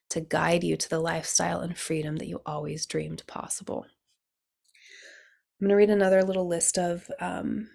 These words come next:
categories, 'cause this is a little more in-depth and a lot of things I didn't already cover. How to start homesteading and live off the land,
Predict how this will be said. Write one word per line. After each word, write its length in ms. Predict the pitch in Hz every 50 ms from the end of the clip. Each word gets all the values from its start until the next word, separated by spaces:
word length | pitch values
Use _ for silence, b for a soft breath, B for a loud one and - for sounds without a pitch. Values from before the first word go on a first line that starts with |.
| b b b b b _ _ _ _ _ _ - -
categories, 580 | - - 202 196 202 196 214 208 214 220 214 -
'cause 160 | - 196 -
this 180 | 180 - -
is 80 | 185 175
a 60 | 180
little 260 | 170 170 165 165 165
more 380 | 170 175 170 165 165 165 170 - -
in-depth 640 | 170 170 165 160 - 156 156 165 170 - - - -
and 120 | 160 160
a 40 | 160
lot 160 | 160 160 156
of 80 | 156 -
things 220 | 175 175 175 -
I 80 | 160 160
didn't 240 | 156 160 165 185
already 240 | 196 196 202 208 214
cover. 500 | 214 - - 214 220 220 220 226 240 - - B B B B B B B B B B B B B
How 140 | B 202 190
to 100 | 185 185
start 320 | - - - 190 - -
homesteading 600 | - 208 202 202 202 - - 214 208 214 208 202 190
and 160 | 180 180 185
live 160 | 185 170 -
off 240 | 175 180 - - -
the 120 | - 190
land, 600 | 190 190 165 151 151 151 151 151 165 185 214 -